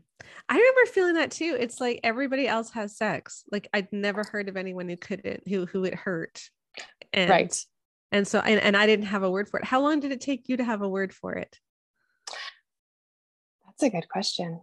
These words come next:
Speaker 2: I'll have to think about that for a second. So to have a word for it, the word vaginismus was spoken within those first few months, but it
Speaker 1: Mm-hmm.
Speaker 2: was a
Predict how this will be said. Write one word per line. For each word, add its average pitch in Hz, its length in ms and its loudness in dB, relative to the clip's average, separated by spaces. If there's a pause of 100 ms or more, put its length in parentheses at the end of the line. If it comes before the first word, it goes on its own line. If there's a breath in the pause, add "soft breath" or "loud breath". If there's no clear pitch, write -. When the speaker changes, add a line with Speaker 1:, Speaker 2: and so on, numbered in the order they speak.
(280)
Speaker 2:
I'll 185 100 -4
have 208 160 -2
to 202 80 -6
think 196 160 -2
about - 180 -4
that 165 140 0
for - 80 -20
a 160 60 -6
second. 175 380 -6 (340)
So 196 600 8 (880)
to 233 140 0
have 226 280 4
a 247 100 6
word 220 340 4
for 214 300 0
it, 208 320 2 (720)
the 208 80 2
word 226 300 4
vaginismus 208 720 -2
was 170 160 -4
spoken 240 760 0
within 180 420 -2
those 160 300 -2
first 170 300 0
few 165 160 -2
months, 156 640 -6 (520 soft breath)
but 170 280 6
it 175 120 6
Speaker 1:
Mm-hmm. 156 80 -6
Speaker 2:
was 160 520 2
a 151 340 -2